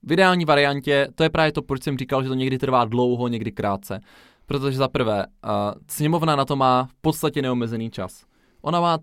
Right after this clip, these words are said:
nějaké zákonné jako stanovi-, nebo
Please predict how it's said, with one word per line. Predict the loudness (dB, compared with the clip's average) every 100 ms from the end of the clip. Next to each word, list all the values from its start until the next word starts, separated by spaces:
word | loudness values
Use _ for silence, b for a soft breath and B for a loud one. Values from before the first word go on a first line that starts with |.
| _ -6
nějaké | -2 -2 0 -2 -2 -2
zákonné | 0 0 -2 -4 -4 -6
jako | -8 -8
stanovi-, | -8 -6 -4 -4
nebo | -6 -6